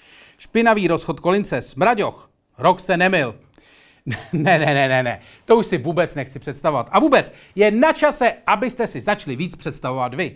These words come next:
Schválně. Ukažte, jakou máte fantazii a vytvořte nám koláž k tomuto titulku z dnešního Blesku.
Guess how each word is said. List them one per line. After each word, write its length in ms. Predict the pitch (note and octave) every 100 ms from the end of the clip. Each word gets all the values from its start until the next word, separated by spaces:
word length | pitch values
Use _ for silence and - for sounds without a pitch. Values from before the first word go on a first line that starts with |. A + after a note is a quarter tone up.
| -
Schválně. 680 | - - G3+ C#4+ D4 C#3+ - _ _ _
Ukažte, 400 | - C4 B3+ -
jakou 220 | E3+ D#3+ E3
máte 260 | D#3+ D3+
fantazii 480 | D3+ G3+ A#3 G#3 F#3
a 120 | C3+
vytvořte 640 | C3 G#3+ G#3+ G#3+ A3 -
nám 260 | F#3+ A2 G2 -
koláž 640 | G3 A#3+ A#2+ G#2+ C3 _ _ _ _ _ _ _
k 80 | -
tomuto 720 | - A#3 B3 B3 - G2+ F#2+ _
titulku 680 | C#3 C#3 C#3 C3+ C3+ B2 -
z 100 | A2
dnešního 500 | A2+ A2 - G#2 F2+
Blesku. 380 | G#2 A#2+ -